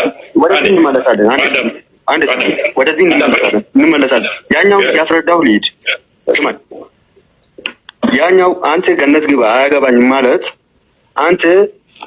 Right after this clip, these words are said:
Speaker 1: አይምሮ ተሰጥቶ፣ እ፣ እ፣ ሁሉም አሁን ለምሳሌ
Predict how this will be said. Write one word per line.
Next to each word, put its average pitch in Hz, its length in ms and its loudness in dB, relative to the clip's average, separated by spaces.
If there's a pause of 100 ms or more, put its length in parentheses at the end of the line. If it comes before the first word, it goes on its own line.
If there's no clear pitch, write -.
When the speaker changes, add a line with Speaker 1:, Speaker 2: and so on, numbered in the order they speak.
(160)
Speaker 1:
አይምሮ 156 320 2
ተሰጥቶ፣ 151 400 -2 (680)
እ፣ 139 80 2 (600)
እ፣ 127 140 0 (180)
ሁሉም 156 300 0 (200)
አሁን 113 240 0 (500)
ለምሳሌ 127 380 2